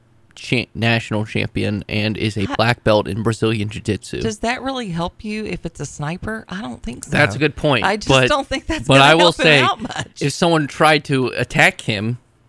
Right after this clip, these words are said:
Speaker 1: uh, I would take Joe Rogan.
Speaker 2: Hmm. Well, it's interesting that even Rogan was kind of startled,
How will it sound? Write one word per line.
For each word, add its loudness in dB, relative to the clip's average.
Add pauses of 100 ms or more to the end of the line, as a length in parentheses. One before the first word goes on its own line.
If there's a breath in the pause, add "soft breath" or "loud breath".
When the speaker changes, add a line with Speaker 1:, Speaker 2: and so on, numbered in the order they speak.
(400)
Speaker 1:
uh, 2
I 2
would 2
take 4
Joe 2
Rogan. 2 (1400)
Speaker 2:
Hmm. -4 (960 soft breath)
Well, -4
it's -8
interesting -8
that -4 (260)
even -6
Rogan -4
was -4
kind -6
of -8 (220)
startled, -6